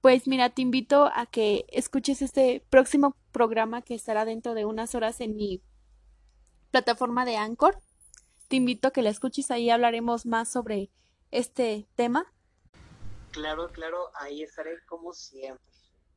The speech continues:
Speaker 1: <laughs> Bueno, y bueno, por último, ¿te agradan las historias de asesinos seriales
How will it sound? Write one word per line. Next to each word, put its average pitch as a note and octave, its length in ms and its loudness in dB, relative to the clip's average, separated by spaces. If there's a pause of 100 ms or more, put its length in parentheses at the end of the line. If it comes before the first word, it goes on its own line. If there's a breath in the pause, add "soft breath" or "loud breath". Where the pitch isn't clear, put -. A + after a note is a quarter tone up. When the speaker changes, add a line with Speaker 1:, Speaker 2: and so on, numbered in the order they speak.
Speaker 1:
<laughs> D4 680 -6
Bueno, A3 340 -2 (460 loud breath)
y C4 240 2
bueno, A#3 340 2 (120)
por B3+ 200 6
último, E4 580 6 (180)
¿te C#4+ 80 6
agradan C#4 420 6
las E4+ 180 -4
historias A#3+ 440 0
de A#3+ 60 -2
asesinos A3+ 520 -6
seriales A3+ 960 -2